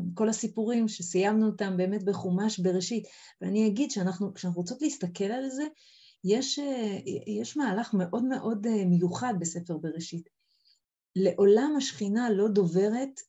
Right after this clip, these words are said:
עם שני אנשים בו זמנית. תסתכלו על כל חומש בראשית. זאת אומרת, יש דיבור של השכינה עם אברהם, ואחר כך כשהשכינה עוברת לדבר עם יצחק, היא נעלמת מאברהם.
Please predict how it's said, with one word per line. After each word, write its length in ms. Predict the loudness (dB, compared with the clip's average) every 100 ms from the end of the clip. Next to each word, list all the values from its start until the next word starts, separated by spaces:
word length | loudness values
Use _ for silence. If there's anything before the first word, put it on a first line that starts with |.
| _ -6
עם 120 | -4
שני 280 | -2 0 0
אנשים 420 | 0 -2 0 0
בו 160 | 2 2
זמנית. 680 | 0 0 0 0 -4 -18 _ _ _
תסתכלו 320 | -10 -4 0
על 80 | 0
כל 240 | -2 -2 -2 -6
חומש 460 | -8 -4 -2 -2
בראשית. 500 | -2 0 -2 -4 -8
זאת 240 | -8 -6 -2
אומרת, 260 | 0 0 -2 -8 -10 -2
יש 140 | 0
דיבור 420 | 2 4 4 4
של 200 | 2 0
השכינה 640 | -2 -2 -4 0 0 2 -2 -4
עם 180 | -2 0
אברהם, 680 | 0 0 0 2 2 0 -4 -8 _ _ _ _ _ _ -4
ואחר 280 | -2 0 -2
כך 120 | -2
כשהשכינה 500 | -2 -2 -2 -2 0
עוברת 440 | 2 2 0 0 0
לדבר 420 | 0 2 2 4 4
עם 140 | 4
יצחק, 640 | 2 -2 -8 -4 -4 -6 -12 _ _ _ _ _ _
היא 120 | 0
נעלמת 760 | 0 2 2 4 4 2 0 -4 -2
מאברהם. 580 | 2 4 4 2 -2